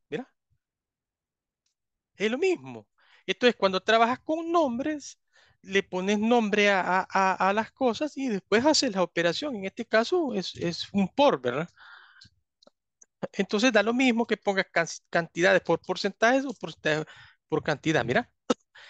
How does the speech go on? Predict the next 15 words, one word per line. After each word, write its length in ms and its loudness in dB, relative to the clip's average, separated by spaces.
Y 200 4
con 220 6
los 160 6
nombres 680 2
no 440 0
estás 480 -4
ocupando 880 -4
absolutas 720 -10
ni 160 -12
relativas. 680 -4
Los 160 0
nombres 340 -2
se 80 0
operan 520 0
así. 460 -6